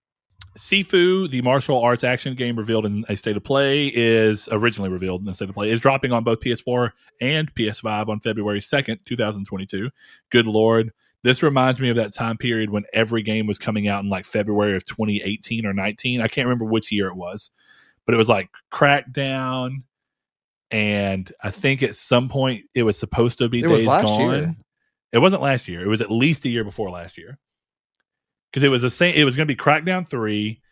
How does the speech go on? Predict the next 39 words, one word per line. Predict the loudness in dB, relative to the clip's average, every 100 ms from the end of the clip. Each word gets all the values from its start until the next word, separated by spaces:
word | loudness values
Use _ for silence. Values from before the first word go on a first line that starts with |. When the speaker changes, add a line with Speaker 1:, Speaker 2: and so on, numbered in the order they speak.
| _ _ _ _ _ _
Speaker 1:
I | -12
think | -2 0 0 2
Days | 2 2
Gone | 2 2 2
before | 2 2 2
it | 2
got | -2 -2
pushed | -2 -2
back | -2 -4 -4
to | -4
April, | -4 -4 -6 -6 -10 -14 _ _ _ _ _ _ _ _ _ _ _ _ 0
and | 2
a |
handful | 2 2 2 4 2
of | 4
other | 2
games. | -2 -2 2
Speaker 2:
It |
was | 2 2
Speaker 1:
And, | 0 2
and, | 4
Speaker 2:
twenty | 4
nineteen. | 4 2
Speaker 1:
and | 2
a | 4
lot | 4 2
of |
them | 0
were | -2
the | -2
exact | -2 0 -2
same | -2 -4
day. | 0 -2
I | -2
think | -4
it |
was | -4
February | -4 -4 -4
twenty-second. | -6 -6 -6 -4 -6 -10